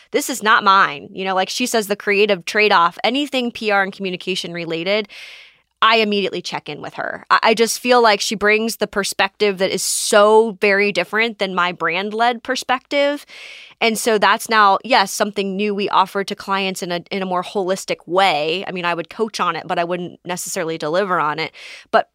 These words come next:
for me personally, it adds a richness to the partnership and a reason to continue to participate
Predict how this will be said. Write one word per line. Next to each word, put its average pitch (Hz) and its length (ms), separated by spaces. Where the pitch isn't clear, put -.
for 226 100
me 233 220
personally, 170 1000
it 208 200
adds 208 240
a 208 60
richness 202 500
to - 100
the 160 80
partnership 190 800
and 190 140
a 185 80
reason 185 400
to 185 140
continue 180 400
to 160 80
participate - 640